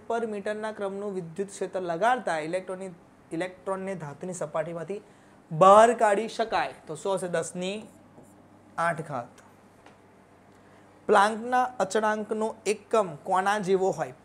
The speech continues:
પ્લાન્કનો અચળાંક એ હંમેશા કોના જેવો હશે એનો એકમ? તો રેખીય વેગમાન, કોણીય વેગમાન, વર્ક ફંક્શન, તરંગ સંખ્યા. હવે તરંગ સંખ્યા તો હોય જ નહીં, D cancel, work function એટલે એનર્જી આવશે,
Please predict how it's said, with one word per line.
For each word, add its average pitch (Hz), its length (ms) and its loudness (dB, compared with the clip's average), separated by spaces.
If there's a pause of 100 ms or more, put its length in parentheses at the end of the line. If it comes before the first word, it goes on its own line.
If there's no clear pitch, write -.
પ્લાન્કનો 202 800 -2 (140)
અચળાંક 214 680 -2 (460)
એ 165 60 -8
હંમેશા 175 580 -4
કોના 190 400 -4
જેવો 233 320 0
હશે 196 260 -10 (260)
એનો 185 160 -4
એકમ? 180 380 -4 (480)
તો 180 300 -2 (760)
રેખીય 196 540 2 (240)
વેગમાન, 220 400 -4
કોણીય 202 320 -2
વેગમાન, 214 400 -2 (140)
વર્ક 208 240 -2
ફંક્શન, 208 340 -10
તરંગ 214 260 -2
સંખ્યા. 170 260 -4
હવે 180 60 2
તરંગ 190 280 0
સંખ્યા 208 280 0
તો 202 100 2
હોય 190 220 8
જ 208 40 0
નહીં, 226 180 -2 (120)
D 196 120 0
cancel, 202 400 0
work 190 240 6
function 202 280 -2
એટલે 202 160 -2
એનર્જી 190 600 -2
આવશે, 135 280 -8